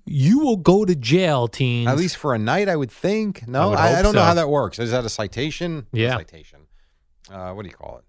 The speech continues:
Speaker 2: They just give 'em a ticket?
Speaker 1: Ticket?
Speaker 2: Or do they bring 'em in for a night? I don't
Speaker 1: Yeah.
Speaker 2: know. I don't know.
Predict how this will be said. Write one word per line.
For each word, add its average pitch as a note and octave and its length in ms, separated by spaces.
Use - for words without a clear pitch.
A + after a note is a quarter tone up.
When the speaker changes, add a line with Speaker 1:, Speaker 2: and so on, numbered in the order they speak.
Speaker 2:
They G#2 80
just F2+ 100
give A2+ 100
'em F#2+ 60
a - 20
ticket? F#3 460
Speaker 1:
Ticket? B2 420
Speaker 2:
Or A2+ 280
do A2+ 160
they B2+ 80
bring C3+ 200
'em C#3 100
in F3+ 100
for B2 180
a G#2 60
night? D2+ 260
I - 60
don't D3 80
Speaker 1:
Yeah. C3 80
Speaker 2:
know. B2 80
I D#3+ 40
don't D#3+ 120
know. F3 300